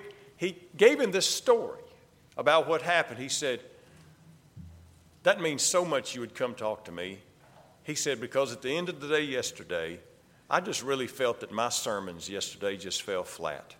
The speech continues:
I just, just really didn't feel good at all about how, how the sermons turned out."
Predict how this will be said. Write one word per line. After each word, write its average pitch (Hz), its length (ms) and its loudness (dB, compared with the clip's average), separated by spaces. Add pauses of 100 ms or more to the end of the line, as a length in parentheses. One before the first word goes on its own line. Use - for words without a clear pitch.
(480)
I 156 100 0
just, 185 300 -6
just 113 200 -10
really 139 240 -4
didn't 120 240 -8
feel 120 220 -6
good 113 240 -6
at 107 60 -6
all 85 260 -2
about 85 320 -2
how, 101 360 -2 (220)
how 117 200 0
the 117 120 -6
sermons 110 460 -4
turned 101 380 -6
out." 101 420 -2